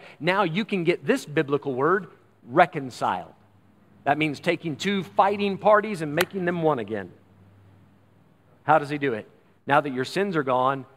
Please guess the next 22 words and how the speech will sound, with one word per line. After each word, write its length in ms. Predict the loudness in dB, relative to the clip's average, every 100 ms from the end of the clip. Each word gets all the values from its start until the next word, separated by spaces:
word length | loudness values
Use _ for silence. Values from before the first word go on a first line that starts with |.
| _
God 300 | 4 4 2
can 160 | -8 -4
properly 480 | 0 0 -2 -8
fellowship 520 | 0 2 2 -4 -12 -14
with 120 | -12
you. 180 | -12 -14 _ _ _ _ _ _ _ _ _
He 80 | -4
can 220 | -2 0
actually 600 | 0 -2 -6 -2 -2 -2 -8 _
live 440 | -2 0 0 -6 -2
with 200 | -2 0
you, 180 | -6
dwell 460 | -6 0 4 4 2
in 240 | -2 -4
you. 280 | -4 -6 -10 -16 _ _ _
So 80 | -8
the 100 | -2
Bible 340 | 2 2 2
says, 460 | -4 -2 -2 -4 -10 _ _
"He 280 | -4 -2 -2
that 220 | -2 -2
is 160 | -2 -10